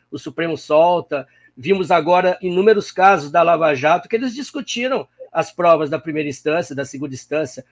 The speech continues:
O Supremo tem, sim, essa capacidade de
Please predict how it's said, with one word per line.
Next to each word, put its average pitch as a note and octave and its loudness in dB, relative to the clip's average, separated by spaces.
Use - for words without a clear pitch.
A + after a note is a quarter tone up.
O D#3 -10
Supremo G#3 0
tem, B3 2
sim, A3 -2
essa F3 0
capacidade F3 0
de B3+ -4